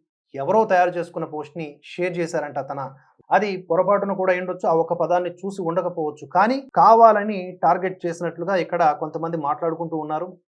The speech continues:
కేసు పెట్టడమే కాకుండా ఎఫ్ఐఆర్ కూడా నమోదు చేశారు.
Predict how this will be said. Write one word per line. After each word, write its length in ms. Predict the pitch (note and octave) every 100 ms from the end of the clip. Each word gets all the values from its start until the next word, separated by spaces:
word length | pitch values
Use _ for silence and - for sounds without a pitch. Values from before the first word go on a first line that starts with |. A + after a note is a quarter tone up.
| _
కేసు 220 | F3 G#3 G#3
పెట్టడమే 360 | G#3 G#3 G#3
కాకుండా 380 | G3 F#3 G3 A3
ఎఫ్ఐఆర్ 420 | F3 D#3+ G3+ G3+
కూడా 200 | G3 G3
నమోదు 360 | F3+ F3 F#3 F3
చేశారు. 440 | F3 F#3 A3 A3